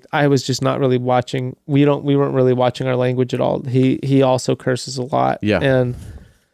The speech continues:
Speaker 1: we, me and him were hanging out in the backyard while the kids were playing together.
Speaker 2: Yep.
Speaker 1: And then they, like, his son Felix, like, messed something up, and Felix just goes, "Fuck." And we were like,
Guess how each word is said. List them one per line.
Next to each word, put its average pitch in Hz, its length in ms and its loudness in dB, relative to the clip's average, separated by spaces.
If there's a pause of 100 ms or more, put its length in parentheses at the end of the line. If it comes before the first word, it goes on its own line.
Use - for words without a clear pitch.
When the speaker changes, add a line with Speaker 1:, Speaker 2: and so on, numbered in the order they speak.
(1080)
Speaker 1:
we, 180 140 6
me 170 180 6
and 156 80 6
him 165 160 4
were 160 80 4
hanging 156 360 2
out 170 100 2
in 170 80 0
the 165 40 2
backyard 156 520 4
while 143 100 4
the 135 80 4
kids 127 260 -2
were 143 120 2
playing 151 340 2
together. 127 520 2
Speaker 2:
Yep. 107 200 2
Speaker 1:
And 139 100 2
then 131 400 2 (120)
they, 139 200 2
like, 131 260 2 (180)
his 143 260 2
son 147 240 0
Felix, 139 460 2
like, 127 200 -2
messed 131 280 0
something 135 360 -2
up, 131 360 0
and 131 240 -2
Felix 139 400 2
just - 220 -4
goes, 131 340 2 (400)
"Fuck." - 460 0 (760)
And 147 160 2
we 156 120 6
were 156 140 6
like, 139 380 2